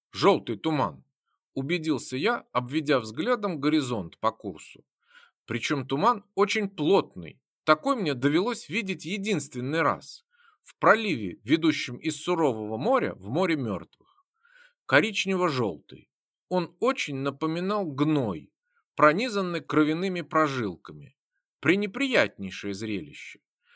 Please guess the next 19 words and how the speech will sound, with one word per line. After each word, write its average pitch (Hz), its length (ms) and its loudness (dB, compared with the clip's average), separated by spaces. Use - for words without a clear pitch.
Но 147 160 0
беда 180 560 0
не 226 220 -2
в 214 40 -6
его 220 440 0
виде. 101 500 -4
В - 100 -20
тумане 190 480 0
лхасы 240 600 -4
лишаются 170 720 -2
заключенной 147 720 -4
в 160 120 -4
них 202 240 -6
силы. 120 520 -2
Иоахим 165 580 2
Габстел 190 640 -2
снова 180 400 0
пошел 143 460 -2
вниз, 104 500 -8